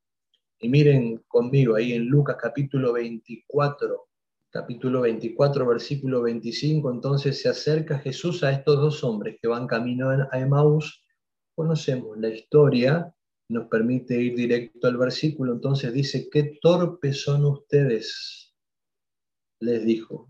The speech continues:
"y qué tardos de corazón para creer todo lo que han dicho los profetas. ¿Acaso no tenía que sufrir el Cristo estas cosas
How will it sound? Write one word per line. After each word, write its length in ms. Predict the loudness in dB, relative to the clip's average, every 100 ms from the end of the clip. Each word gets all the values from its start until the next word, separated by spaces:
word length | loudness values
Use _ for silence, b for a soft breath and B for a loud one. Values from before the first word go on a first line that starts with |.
| -8
"y 160 | -4 0
qué 260 | 2 0 4
tardos 500 | 4 4 4 4 4
de 180 | 0 -2
corazón 800 | 2 2 2 -2 4 4 4 0
para 340 | 0 0 -2
creer 680 | -4 -2 4 4 4 0 -10 _ _ _ _ _
todo 360 | 0 0 2 0
lo 260 | 0 -4 -4
que 140 | -6
han 240 | -6 -6
dicho 400 | -2 -2 -2 -2
los 380 | 0 0 0 -2 _
profetas. 1300 | -4 -4 -4 0 0 0 -10 -12 -14 -16 -18 -20 _ _ _ _ _ _ _ _ _ _
¿Acaso 560 | -10 -2 0 0 0 2
no 160 | 2
tenía 460 | 2 2 4 4 0
que 120 | -6
sufrir 520 | -8 -12 -4 2 4
el 200 | 4 0
Cristo 400 | -2 -2 -2 -2
estas 360 | -4 -2 -8 -8 _
cosas 680 | -2 0 0 -2 -4 _